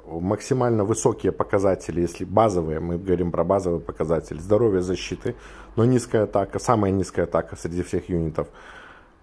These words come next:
У дальнего боя самая высокая атака, но, э,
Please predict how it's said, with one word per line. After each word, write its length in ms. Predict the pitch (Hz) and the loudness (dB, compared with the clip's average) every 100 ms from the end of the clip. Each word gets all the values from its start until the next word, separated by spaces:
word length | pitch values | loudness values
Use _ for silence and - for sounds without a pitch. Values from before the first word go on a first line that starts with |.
| - | 0
У 220 | 131 127 | 2 4
дальнего 480 | 110 165 170 147 123 | 6 6 6 4 4
боя 320 | 113 107 87 | 4 4 2
самая 360 | - 131 123 120 | 2 2 4 4
высокая 440 | 120 127 - 110 | 2 2 2 0
атака, 520 | 98 131 156 95 80 - - - | 2 0 2 -2 -4 -10 -12 -2
но, 580 | 110 120 113 101 92 - 90 | 2 4 4 2 -2 -6 -2
э, 360 | 90 87 87 | 0 2 0